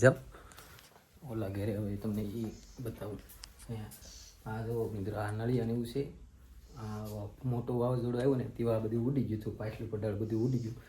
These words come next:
પછી આપણે ઓલું નવું ઘર બનાવ્યું. તો હાલો હું તમને ઈ ઘર પણ બતાવું. પહેલાં તમને એક રૂમ બતાવું. અહીંયા એક રૂમ છે, આમાં પણ સામાન જ છે. આ ઘરે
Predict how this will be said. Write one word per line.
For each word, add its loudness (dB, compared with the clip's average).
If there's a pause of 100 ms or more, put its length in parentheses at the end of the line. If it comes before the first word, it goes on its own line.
(360)
પછી 0
આપણે 2
ઓલું 4
નવું 2
ઘર 0
બનાવ્યું. -4 (800)
તો -8 (760)
હાલો 0
હું 0
તમને 0
ઈ 0
ઘર -2 (600)
પણ -2
બતાવું. 0 (2750)
પહેલાં 0
તમને -2 (100)
એક -4
રૂમ -2
બતાવું. -2
અહીંયા -4
એક -8
રૂમ -8
છે, -6 (2500)
આમાં 10
પણ 12
સામાન 12
જ 10
છે. 8
આ 12
ઘરે 12